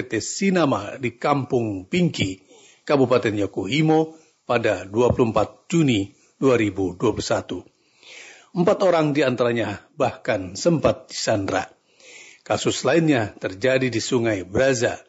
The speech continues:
Kampung Kribun, Distrik Tikai, Kabupaten Yakuhimo, Papua, pada dua puluh dua Agustus dua ribu dua puluh satu. Dua pekerja proyek pembangunan jembatan juga meninggal dunia.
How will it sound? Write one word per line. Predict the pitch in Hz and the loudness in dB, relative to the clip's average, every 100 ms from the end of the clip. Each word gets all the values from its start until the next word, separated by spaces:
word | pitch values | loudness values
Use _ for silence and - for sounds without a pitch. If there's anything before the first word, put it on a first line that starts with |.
| _ _ _ _ _ - | _ _ _ _ _ -2
Kampung | 143 135 131 110 98 | 0 2 0 0 -2
Kribun, | - 196 143 101 87 | 0 2 4 0 -4
Distrik | 127 123 - 117 - _ | -2 -2 -2 -4 -4 _
Tikai, | 117 - 143 151 156 - _ _ - | -4 0 0 0 -2 -6 _ _ -2
Kabupaten | 165 147 131 123 120 | 2 2 2 2 0
Yakuhimo, | 110 104 - - 160 156 131 101 | 0 -2 -4 -4 0 4 4 2
Papua, | 113 95 - 160 123 101 104 _ _ _ _ _ _ | -2 -4 -2 2 2 0 -6 _ _ _ _ _ _
pada | 123 117 104 87 113 | 0 2 0 -2 -2
dua | 139 151 | 2 2
puluh | 147 131 | 2 2
dua | 123 104 - | 2 0 0
Agustus | 120 107 - 110 98 - | -2 0 -4 -4 -6 -8
dua | 127 113 101 | 0 2 2
ribu | 98 92 | -2 -8
dua | 85 - | -4 0
puluh | - | 2
satu. | 123 107 101 87 _ _ - - - - _ _ | 2 0 -6 -10 _ _ -20 -20 -20 -20 _ _
Dua | - 190 226 | 2 4 4
pekerja | - 170 135 139 117 | 2 2 2 0 0
proyek | 127 120 117 - | 0 0 0 -4
pembangunan | 110 107 104 98 | -4 -4 -4 -6
jembatan | 104 104 120 - 104 101 | -6 0 0 0 -2 -2
juga | 120 170 139 87 | 0 2 2 2
meninggal | 113 110 107 101 90 - | -2 -2 0 -2 -4 -2
dunia. | 135 120 90 | 0 0 -2